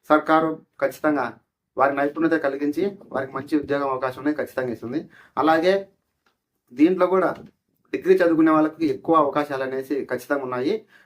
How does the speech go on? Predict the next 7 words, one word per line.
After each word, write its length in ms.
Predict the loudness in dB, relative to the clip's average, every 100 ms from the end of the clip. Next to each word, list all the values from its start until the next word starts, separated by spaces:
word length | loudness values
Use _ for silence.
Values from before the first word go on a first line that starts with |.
| -6
రాజీనామా 560 | 2 2 2 -2 0 0
ఎవరైతే 460 | 2 0 0 -2 -2
చేయలేదో 480 | -4 0 0 -2 -8 _ _ -4
వాళ్ళందరూ 380 | 0 2 2 0
అదృష్టంగానే 540 | -6 -6 -6 -4 -2
భావించవచ్చు. 580 | -2 -2 -6 -8 -8 -10 _ _ -18
ఓకేనా? 420 | -6 -4 -4 -6